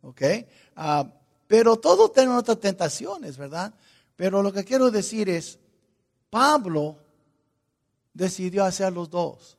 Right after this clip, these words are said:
trabajar materialmente, proveer por sus necesidades, es decir, secularmente, y trabajar espiritualmente.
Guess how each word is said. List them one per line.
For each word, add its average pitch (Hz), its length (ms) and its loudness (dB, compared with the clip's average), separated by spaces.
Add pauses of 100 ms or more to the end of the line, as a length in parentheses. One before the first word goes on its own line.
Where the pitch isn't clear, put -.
(120)
trabajar 165 840 -2 (560)
materialmente, 147 1040 -4 (520)
proveer 156 360 2
por 180 140 -4
sus 175 140 -12
necesidades, 135 920 -14 (140)
es 139 140 -20
decir, 143 100 -20
secularmente, 143 880 -8 (420)
y 175 120 -8
trabajar 151 680 -4
espiritualmente. 131 1080 -10